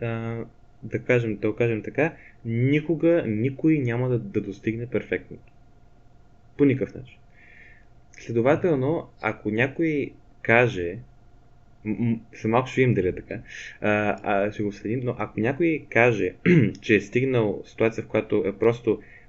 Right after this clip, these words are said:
практически неподобрима и той ка-, и се с-, с-, каже, „Окей, аз съм стигнал до това, което на практика е перфектно, спирам“,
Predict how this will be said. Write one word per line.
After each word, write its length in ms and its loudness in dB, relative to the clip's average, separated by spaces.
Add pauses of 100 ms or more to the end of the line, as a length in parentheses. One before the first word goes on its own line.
(580)
практически 640 0
неподобрима 1120 0 (380)
и 140 -4
той 220 4
ка-, 200 2
и 100 -6
се 240 -10
с-, 140 -18 (160)
с-, 140 -20
каже, 220 6
„Окей, 260 4
аз 140 0
съм 80 -4
стигнал 360 2
до 300 4 (380)
това, 260 2
което 400 2
на 240 -4
практика 460 0
е 100 0
перфектно, 640 -6 (260)
спирам“, 640 2